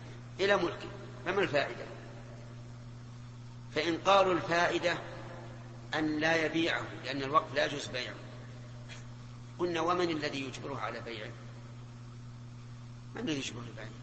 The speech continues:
يبقيه حرا غير وقف ولا يبيعه". فإن قال: "أخشى أن تغلبني نفسي على بيعه فأوقفه على نفسي"،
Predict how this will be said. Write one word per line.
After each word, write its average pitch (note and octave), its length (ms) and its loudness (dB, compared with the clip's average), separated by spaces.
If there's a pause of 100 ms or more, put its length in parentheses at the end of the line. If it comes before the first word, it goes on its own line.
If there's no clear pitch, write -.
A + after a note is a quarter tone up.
(140)
يبقيه F#3 520 4 (500)
حرا F3+ 480 4 (560)
غير E3 320 8
وقف - 460 10 (500)
ولا G3+ 200 6
يبيعه". B2 360 4 (2750)
فإن E3+ 200 4
قال: F#3 260 8
"أخشى F3+ 540 6
أن D#3+ 460 6
تغلبني D3+ 600 4
نفسي D3+ 300 0
على B2 200 0
بيعه A2+ 260 -4 (1600)
فأوقفه D3+ 560 2
على A#2+ 240 2
نفسي"، - 260 -8